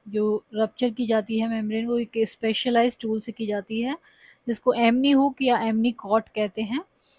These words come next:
और they can be ruptured by the proceduralist finger, जो procedure कर रहा है, उसकी finger से भी कई बार उसको rupture कर देता है। The aim of amniotomy is to speed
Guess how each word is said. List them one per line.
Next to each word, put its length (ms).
और 120
they 280
can 180
be 120
ruptured 440
by 220
the 120
proceduralist 920
finger, 280
जो 140
procedure 540
कर 180
रहा 200
है, 100
उसकी 320
finger 360
से 180
भी 260
कई 180
बार 160
उसको 540
rupture 300
कर 120
देता 320
है। 200
The 140
aim 260
of 280
amniotomy 880
is 100
to 180
speed 420